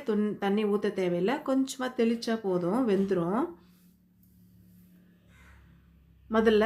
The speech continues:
கேரட் நல்லா வதங்கட்டும். வதங்குனதுக்கு அப்புறமா நம்ம கொஞ்சமா தண்ணி தெளிச்சுக்கலாம்.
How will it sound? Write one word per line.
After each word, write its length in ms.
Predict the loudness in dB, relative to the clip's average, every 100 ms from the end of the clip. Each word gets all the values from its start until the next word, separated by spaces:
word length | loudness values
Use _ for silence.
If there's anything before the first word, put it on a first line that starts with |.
| 2
கேரட் 360 | 2 2 2 0
நல்லா 220 | 0 0
வதங்கட்டும். 580 | 0 -2 -2 -2 -2 -2 -4 _ _ _ _ _ _ _ _ _ _ _ _ _ _ _ _ _ _ _ _ _ _ _ _ _ _ _ _ _ _ _ _ _ _ _ _ _ _ _ _ _ -4
வதங்குனதுக்கு 560 | 2 4 6 2 0 -4
அப்புறமா 300 | -2 0 0
நம்ம 200 | 0 -2
கொஞ்சமா 380 | -2 -2 -2 -4
தண்ணி 240 | -2 -2 -2
தெளிச்சுக்கலாம். 680 | -2 -4 -8 -6 -2 -2